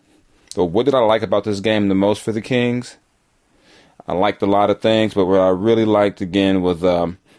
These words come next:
the backcourt of, uh, Buddy Hield and De'Aaron Fox.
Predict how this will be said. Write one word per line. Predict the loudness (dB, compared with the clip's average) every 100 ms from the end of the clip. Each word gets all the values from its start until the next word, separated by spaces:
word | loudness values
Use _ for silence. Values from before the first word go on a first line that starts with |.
| -12
the | -4
backcourt | -2 -2 -2 -2 0
of, | 0 0
uh, | 2 2
Buddy | 0 0 0 0
Hield | 0 0 0
and | -2
De'Aaron | -2 -4 -4
Fox. | -4 -4 -6 -14